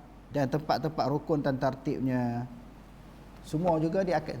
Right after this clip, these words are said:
nescayalah, nescayalah akan dinakalkan oleh para sahabat dan disebarkan kepada, kepada umat. Ha, jadi kesimpulannya, sebagaimana yang kita baca dalam riwayat-riwayat yang lain lah.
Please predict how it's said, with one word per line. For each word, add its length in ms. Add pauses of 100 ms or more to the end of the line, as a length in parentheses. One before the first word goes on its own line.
(120)
nescayalah, 800
nescayalah 800
akan 160
dinakalkan 720 (400)
oleh 160
para 240
sahabat 400
dan 160
disebarkan 720
kepada, 480
kepada 240
umat. 240 (1900)
Ha, 480
jadi 240
kesimpulannya, 720 (1600)
sebagaimana 480
yang 160
kita 160
baca 320
dalam 240
riwayat-riwayat 640
yang 240
lain 160
lah. 160